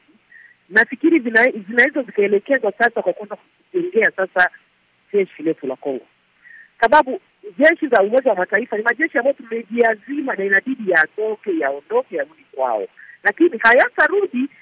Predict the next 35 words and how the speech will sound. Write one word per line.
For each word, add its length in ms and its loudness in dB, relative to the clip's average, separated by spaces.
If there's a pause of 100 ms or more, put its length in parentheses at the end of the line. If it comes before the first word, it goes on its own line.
(140)
kama 220 -2
vile 240 0
tu 220 -4
wezi 260 2
walivyoingia 440 -4
wanaondoka 580 -2 (100)
ghafla, 420 -2
lakini 260 -12
inabidi 280 -2
warudi 420 0 (280)
na 120 2
me-, 240 2
wameacha, 760 2 (380)
yani 360 0
jeshi 240 -2
la 100 2
Kongo 200 -8
ambalo 280 -12
limejengwa, 600 0 (340)
limekuwa 480 0
na 140 4
uwezo, 600 2 (280)
ambayo 360 2
pia 220 0
limeelewa 920 0 (440)
namna 320 -4
gani 260 -6
ya 80 -8
kupambana 440 -6
na 80 -10
magaidi 460 -6
ambao 180 -4
wanaweza 300 -6
kuwa 300 -2
wakigombanisha 580 -10